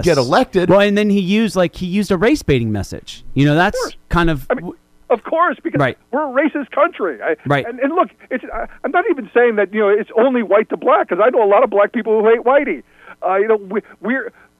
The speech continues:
Speaker 3: this, this whole idea that, you know, we can all love each other, I'm, I'm struggling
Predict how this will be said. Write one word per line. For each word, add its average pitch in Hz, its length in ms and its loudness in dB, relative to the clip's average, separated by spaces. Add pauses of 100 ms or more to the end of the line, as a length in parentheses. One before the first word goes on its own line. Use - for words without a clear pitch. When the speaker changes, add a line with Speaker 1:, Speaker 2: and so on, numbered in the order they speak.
(140)
Speaker 3:
this, 233 220 -6
this 233 140 -8
whole 262 260 -2
idea 226 400 0
that, 175 220 2
you 190 80 -4
know, 180 160 0 (120)
we 214 120 -8
can 190 120 -4
all 190 300 0
love 180 180 2
each 208 180 -8
other, 180 200 0
I'm, 196 220 -2
I'm 180 100 -12
struggling 233 500 -4